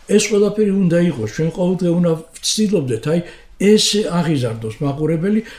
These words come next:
და არა უწყვეტი რაღაც ელემენტარული განცდებით, რასაც ჩვენ, სამწუხაროდ, მასიურ მაყურებელში ვხედავთ, სწორედ იმის შედეგად, რომ კომერციულ ფილმთან გვაქვს,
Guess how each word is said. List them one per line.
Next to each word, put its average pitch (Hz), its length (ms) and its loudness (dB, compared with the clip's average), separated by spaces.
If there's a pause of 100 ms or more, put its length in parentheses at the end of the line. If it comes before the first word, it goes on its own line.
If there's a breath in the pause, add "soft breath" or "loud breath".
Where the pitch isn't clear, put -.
და - 160 -4 (100)
არა 202 220 2 (160)
უწყვეტი 170 500 -2 (160)
რაღაც 147 300 -2 (320 loud breath)
ელემენტარული 143 840 0
განცდებით, 127 640 -2 (640 loud breath)
რასაც 123 320 -2
ჩვენ, 131 240 -4 (380 soft breath)
სამწუხაროდ, 127 720 -6 (480 soft breath)
მასიურ 135 800 -2
მაყურებელში 127 760 -2
ვხედავთ, 151 500 -2 (320 loud breath)
სწორედ 190 500 -2
იმის 156 240 0
შედეგად, 151 500 -2
რომ 196 220 0 (420 loud breath)
კომერციულ 175 840 2 (240)
ფილმთან 147 640 0
გვაქვს, 160 300 -2